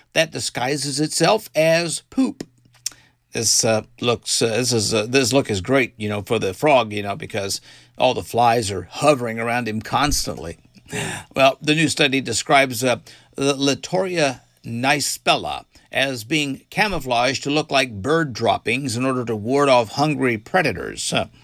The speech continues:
yeah, cool frog, but, uh, you definitely don't want to see him on your car like all the other bird droppings. And a new C N B C survey shows that public pessimism regarding the economy has hit a new high, or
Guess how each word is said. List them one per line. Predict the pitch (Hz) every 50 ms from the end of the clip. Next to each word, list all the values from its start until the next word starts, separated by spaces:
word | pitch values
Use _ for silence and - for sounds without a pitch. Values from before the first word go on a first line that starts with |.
| _ - -
yeah, | 131 117 92 - - _ _ -
cool | 160 185 233 202
frog, | 160 190 202 190 - 92 -
but, | - 113 107 - - -
uh, | 123 113 110 107 - - - - - - - _ -
you | - 110
definitely | 139 151 147 151 135 123
don't | 135 127
want | 123 120 107
to | -
see | - 131 117
him | 113 127 127
on | 123 117 113
your | 101 98
car | - - - 127 123 120 110 110
like | 107 107 104 -
all | 113 120 113 113
the | 107 104 95
other | - - 190 151 123 90 78 80 - - - - _
bird | - 107 127 117 98 87 92
droppings. | 95 117 90 90 - 85 71 - - - - - - - - - - - _ _ _ _ _ _ _ _ _ _ - - - _ _ _ - - - _ _ _
And | - 147 143
a | 147
new | 156 156 143
C | - - - 180 170
N | 165 156
B | 143 135 123
C | 110 - 127 117
survey | 110 - 180 220 226 180 143 123 107
shows | - - 117 120 139 123
that | 120 123 - -
public | 185 196 165 156 131 - -
pessimism | - 180 175 160 - 143 139 135 127 117 156 160 143
regarding | 127 117 113 135 139 131 120 117
the | 117 120 113
economy | 107 - - 135 147 147 139 135 131 127
has | 123 110 -
hit | 143 139 127
a | 127 120
new | 123 123 110
high, | 95 117 113 107 110 127 160
or | - 139 139 139 135 131 120